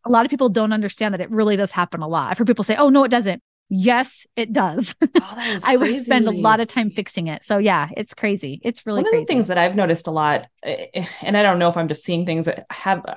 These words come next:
Speaker 2: I'm analytical, but I don't have the time to dig into it probably the way that you do, where it's like, I, I have the Advantage dashboard. I know authors, I'm so
Speaker 1: Mm-hmm.
Speaker 2: sorry that it's not available to us anymore, but,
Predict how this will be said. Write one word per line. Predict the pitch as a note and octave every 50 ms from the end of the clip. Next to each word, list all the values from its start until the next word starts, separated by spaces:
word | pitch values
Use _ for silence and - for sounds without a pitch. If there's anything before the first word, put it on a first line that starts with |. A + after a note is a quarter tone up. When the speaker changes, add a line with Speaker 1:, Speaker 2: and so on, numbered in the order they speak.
| - - -
Speaker 2:
I'm | - F#3+ G3+ G3+ F#3+ F3+ -
analytical, | - A3+ B3 B3 A3 A3+ C#4 - D4+ C#4
but | G3 - D3+ - -
I | - E3+
don't | E3+ F#3 -
have | F3 F#3 E3+ D#3+
the | E3
time | - - E3+ D#3+
to | D#3 D3+
dig | D3+ D#3 -
into | D#3 E3 F3+ - F3
it | D3+ -
probably | - D3+ C#3 D3+ D3 D3+ D3
the | C#3 C#3+
way | D#3 D3+
that | - B2+ G2+ D3
you | E3 E3+
do, | D#3+ D#3 C#3+ C#3+ C#3 - _ _ _ _ _ _ _ _ _ _ - G#3
where | G#3 G#3+
it's | G3+ G#3
like, | - A#3 G#3 - -
I, | - F3+ -
I | - - - G#3
have | G3+ F#3 - G#3+ G#3+ G#3 F#3+ F3
the | G3 F#3 F3+ F3 -
Advantage | E3+ D3 D#3 D3+ E3 G3+ G3+
dashboard. | G#3+ F#3+ G3 - - G#3+ G#3 G#3+ -
I | -
know | E3+ F3 F3 F3
authors, | F3 - - F3+ F3+ - F3 F3 E3+ E3+ -
I'm | - D#3+ E3
so | - G3+
Speaker 1:
Mm-hmm. | G3+ G3
Speaker 2:
sorry | E3 D3+ D#3+ D#3+ D#3+
that | D3+ E3 D#3 C3+ -
it's | C#3+ -
not | F3 D#3+ E3
available | D#3 D#3 D#3 D3+ D3+
to | D#3 - D#3
us | D3 D3+ - - -
anymore, | E3+ E3 D#3 D#3 D3 C3 C3+
but, | B2+ E3 D#3+ D3 -